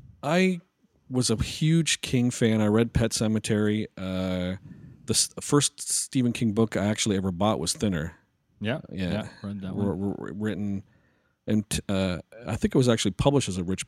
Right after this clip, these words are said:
Speaker 1: Richard Bachman
Speaker 2: Yeah.
Speaker 1: book. It said Stephen King writing as Richard Bachman, I think.
Speaker 2: Well,
Speaker 1: They
Speaker 2: maybe by the time the
Speaker 1: Yeah.
Speaker 2: paperback came out, but
Speaker 1: Yeah,
Speaker 2: the
Speaker 1: but,
Speaker 2: hardcover would have
Speaker 1: uh,
Speaker 2: been
Speaker 1: that's right. Yeah, that's right. And Thinner was a really good book, too.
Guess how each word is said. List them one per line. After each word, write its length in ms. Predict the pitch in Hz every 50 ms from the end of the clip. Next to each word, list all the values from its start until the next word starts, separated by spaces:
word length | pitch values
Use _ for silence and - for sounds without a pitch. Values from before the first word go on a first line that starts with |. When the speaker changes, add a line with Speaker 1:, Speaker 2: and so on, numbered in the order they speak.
| _
Speaker 1:
Richard 340 | - 101 98 - 98 87 76
Bachman 400 | 87 85 90 90 - 85 85 85
Speaker 2:
Yeah. 80 | 98 101
Speaker 1:
book. 160 | 87 - - -
It 100 | - 107 -
said 320 | - 131 113 104 98 110 - - _ _ _ _ _ _ _ _ _ _
Stephen 380 | - - - 135 135 123 120 110
King 240 | - - 127 120 117
writing 460 | 110 101 101 104 107 110 107 110 101 -
as 300 | 98 101 104 104 95 98
Richard 380 | 92 95 98 - 101 87 80
Bachman, 460 | 80 87 90 92 - - 82 78 80
I 100 | 69 60 80
think. 260 | - - 87 85 - - - -
Speaker 2:
Well, 80 | 120 120
Speaker 1:
They 20 | 117
Speaker 2:
maybe 220 | 120 127 127 123
by 120 | 110 110 104
the 80 | 95
time 220 | 92 - 107 101 95
the 100 | 92 90 - - -
Speaker 1:
Yeah. 180 | 117 117 110
Speaker 2:
paperback 280 | 107 101 90 87 85 -
came 200 | - 92 85 82
out, 180 | 82 85 85 -
but 100 | - -
Speaker 1:
Yeah, 140 | 135 135 127
Speaker 2:
the 160 | 120 117 139
Speaker 1:
but, 100 | 143 -
Speaker 2:
hardcover 280 | - 110 92 82 82 82
would 120 | 85 87
have 100 | 101 107
Speaker 1:
uh, 140 | 110 107 87
Speaker 2:
been 140 | 85 82 - - - 110
Speaker 1:
that's 200 | 107 101 - -
right. 240 | 104 92 85 - - - _ _
Yeah, 280 | - - 90 87 90 87 - - _
that's 180 | - 104 - -
right. 180 | 92 87 80 - _ _ _ _ _ _ _ _ -
And 80 | 101 -
Thinner 200 | - 160 156 127
was 160 | 110 107 95
a 40 | 101
really 220 | 95 98 95 92
good 200 | 87 85 90 85 82
book, 160 | 92 90 -
too. 220 | - 101 92 87